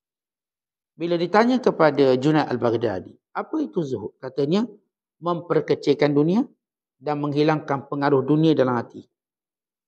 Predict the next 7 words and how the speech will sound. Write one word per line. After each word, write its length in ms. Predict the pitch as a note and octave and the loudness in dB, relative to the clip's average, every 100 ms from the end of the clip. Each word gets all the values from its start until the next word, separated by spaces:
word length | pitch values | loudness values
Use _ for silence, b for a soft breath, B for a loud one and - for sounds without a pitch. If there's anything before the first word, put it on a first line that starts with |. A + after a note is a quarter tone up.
| _ _ | _ _
Tentang 320 | D#3 D#3+ D3+ | -8 -6 -2
dunia, 320 | F3 F#3 F#3+ | 0 0 -2
jangan 240 | E3 D#3+ | -2 -2
sampai 640 | D#3 D#3+ D#3+ D#3+ D#3+ E3 - _ _ _ - | 0 0 -2 -4 -4 -4 -8 _ _ _ -8
hilang 240 | F#3 E3+ | -6 -4
khusyuk 320 | - D#3+ - | -2 -4 -4
solat 320 | - B2+ A2 | -6 -6 -6